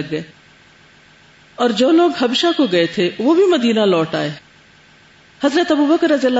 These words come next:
تعالیٰ عنہ نے بھی مدینہ کی طرف ہجرت کرنے کی تیاری کی، تو رسول اللہ صلی اللہ علیہ وسلم نے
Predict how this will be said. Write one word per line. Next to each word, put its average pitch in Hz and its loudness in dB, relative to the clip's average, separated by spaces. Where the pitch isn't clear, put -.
تعالیٰ 233 0
عنہ 247 2
نے 294 4
بھی 254 2
مدینہ 233 2
کی 269 -4
طرف 233 -2
ہجرت 226 -2
کرنے 190 -2
کی 202 -4
تیاری 175 0
کی، 165 -6
تو 220 2
رسول 247 0
اللہ 214 0
صلی 202 -2
اللہ 180 0
علیہ 180 -2
وسلم 180 -2
نے 185 -2